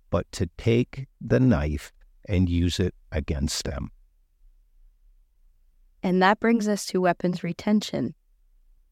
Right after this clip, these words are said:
Speaker 2: If you think that somebody who is,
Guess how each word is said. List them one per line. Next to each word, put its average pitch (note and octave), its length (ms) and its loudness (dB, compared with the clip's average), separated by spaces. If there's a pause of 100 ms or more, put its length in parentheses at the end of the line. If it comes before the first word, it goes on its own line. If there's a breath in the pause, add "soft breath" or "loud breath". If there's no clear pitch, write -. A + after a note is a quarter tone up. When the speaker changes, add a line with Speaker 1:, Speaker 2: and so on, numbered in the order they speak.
(640)
Speaker 2:
If G#3+ 280 2
you C4+ 180 4
think A3 680 0
that F3 240 0
somebody G#3+ 400 2
who G#3 240 0
is, F3 340 0